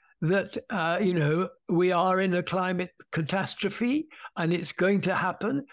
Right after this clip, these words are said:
And Anthony Albanese, our Prime Minister here in Australia, is trying to speed up the, uh, the removal of fossil fuels. He wants to get to eighty percent electricity generation in Australia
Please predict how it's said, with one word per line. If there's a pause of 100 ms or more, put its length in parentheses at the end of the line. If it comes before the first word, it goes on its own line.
(200)
And
Anthony
Albanese,
our
Prime
Minister
here
in
Australia, (260)
is
trying
to
speed
up (320)
the,
uh, (800)
the
removal
of
fossil
fuels.
He
wants
to
get (320)
to
eighty
percent (500)
electricity
generation
in
Australia